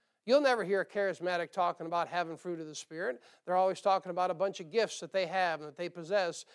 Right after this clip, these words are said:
and experience that made them gifted or full of charisma that's what that means. Charisma is a gift. So forth the charismatic movement. I call it the charismaniac movement, but at any rate.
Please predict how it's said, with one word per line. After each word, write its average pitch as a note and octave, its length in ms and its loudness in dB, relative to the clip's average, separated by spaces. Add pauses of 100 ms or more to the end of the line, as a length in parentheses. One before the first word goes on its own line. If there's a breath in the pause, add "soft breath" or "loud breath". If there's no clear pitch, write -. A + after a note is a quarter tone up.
(160 soft breath)
and F#3+ 100 -4
experience G3+ 680 -2
that F3+ 120 -4
made F#3 280 -2
them F#3+ 160 0
gifted D#3+ 520 -2 (300 soft breath)
or F3+ 220 2 (100)
full A3 240 4
of G#3+ 140 2
charisma D#3+ 720 0 (260)
that's G3+ 180 2
what F3+ 100 -6
that F#3 200 0
means. G#3+ 380 -2
Charisma E3 720 0 (260 soft breath)
is E3+ 180 -4
a F3 80 0
gift. D4 600 2 (1200)
So G3+ 240 4
forth G3 260 2
the F#3+ 80 -4
charismatic G3 720 2
movement. A3 420 -4 (920)
I C3 140 -2
call C#3 220 -2
it C3+ 60 -8
the C3+ 60 -18
charismaniac D3 840 -2
movement, B2+ 380 -10
but C3 100 -12
at E3+ 60 4
any D#3 160 2
rate. C#3+ 280 2